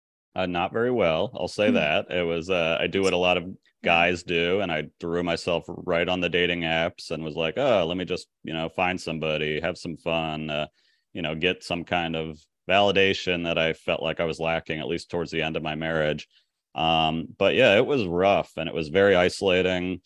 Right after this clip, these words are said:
Speaker 1: I mean, they say divorce rates are fifty percent, but I couldn't ca-, I could count on, you know, not even two hands, one person I knew divorced,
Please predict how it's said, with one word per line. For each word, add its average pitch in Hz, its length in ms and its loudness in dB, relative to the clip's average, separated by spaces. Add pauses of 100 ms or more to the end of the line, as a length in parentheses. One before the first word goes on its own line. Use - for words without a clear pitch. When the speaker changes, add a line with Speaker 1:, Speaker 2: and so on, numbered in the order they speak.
(180)
Speaker 1:
I - 40 -8
mean, 80 160 -2
they 82 100 2
say 87 500 4
divorce 87 400 -2
rates 87 360 0
are 82 320 2 (100)
fifty - 400 0
percent, 95 640 2
but 82 320 2
I 85 80 0
couldn't 82 460 -2
ca-, - 160 -2
I 95 120 0 (200)
could - 180 -2
count 90 340 0
on, 82 440 0 (240)
you 78 80 -8
know, 78 120 -2
not 92 220 4
even 85 340 -2 (120)
two 107 180 2
hands, 85 480 0
one 82 240 0
person 82 320 -2
I 80 120 0
knew 85 140 2
divorced, 82 600 -2